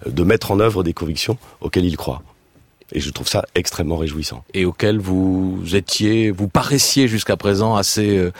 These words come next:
Speaker 2: éloigné à cause de vos fonctions, euh, à la direction d'Areva, le géant nucléaire, à cause de
Speaker 1: Eh ben,
Speaker 2: votre, euh,
Speaker 1: contrairement
Speaker 2: de certaines de vos positions pour défendre la, la centrale à charbon de votre département,
Speaker 1: Con-,
Speaker 2: par
Speaker 1: con-,
Speaker 2: exemple.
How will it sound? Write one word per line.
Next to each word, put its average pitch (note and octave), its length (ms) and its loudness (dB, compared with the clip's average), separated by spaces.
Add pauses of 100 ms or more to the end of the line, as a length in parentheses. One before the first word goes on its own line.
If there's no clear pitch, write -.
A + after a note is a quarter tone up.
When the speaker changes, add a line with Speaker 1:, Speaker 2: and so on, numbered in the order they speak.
(300)
Speaker 2:
éloigné C3 600 4
à B2 80 6
cause A#2+ 280 2
de G#2+ 80 2
vos G2+ 160 2
fonctions, G#2 600 2
euh, F2 140 4 (240)
à G#2 80 2
la G#2 80 4
direction G2 380 -2
d'Areva, F2+ 440 2
le F#2+ 120 4
géant F#2 240 2
nucléaire, F#2 420 4
à F2+ 80 0
cause G2 260 2
de E2+ 260 2 (120)
Speaker 1:
Eh - 20 2
ben, G2 300 2
Speaker 2:
votre, F2+ 340 -2
euh, E2+ 320 2 (220)
Speaker 1:
contrairement A#2+ 360 2
Speaker 2:
de - 40 -2
certaines C3+ 320 2
de B2 80 2
vos A2+ 140 2
positions A2+ 420 0
pour G#2+ 140 2
défendre G2+ 300 0
la, F#2 120 2
la F#2 140 2
centrale F#2+ 300 0
à F2+ 40 0
charbon G2 280 0
de G2+ 40 0
votre F#2+ 140 2
département, F#2+ 420 0
Speaker 1:
Con-, F#2 60 2
Speaker 2:
par F#2 100 0
Speaker 1:
con-, G2+ 40 6
Speaker 2:
exemple. F2+ 220 -4